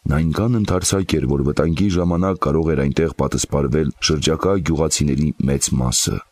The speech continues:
Այդ կետից Ողականը ավելի մի բերդ էր, քան թե ամրոց։ Դեպի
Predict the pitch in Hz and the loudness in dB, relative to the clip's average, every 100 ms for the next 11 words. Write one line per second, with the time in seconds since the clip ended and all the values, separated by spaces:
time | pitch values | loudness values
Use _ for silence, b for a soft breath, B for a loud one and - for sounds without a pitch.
0 | _ _ _ _ _ _ _ _ _ _ | _ _ _ _ _ _ _ _ _ _
1 | _ _ _ _ - 90 - 101 110 120 | _ _ _ _ -2 -2 0 0 0 0
2 | - - 65 80 87 85 98 98 87 - | -2 -2 0 2 0 2 2 2 0 -2
3 | - 80 78 78 95 87 78 60 82 87 | -4 0 0 2 2 2 0 0 0 0
4 | - 82 - - - 73 69 69 - 67 | 0 -2 -2 -4 -2 0 0 -2 -2 -2
5 | 65 64 64 - - - _ _ _ - | 0 0 -2 -2 -6 -8 _ _ _ 0
6 | 90 87 | 0 2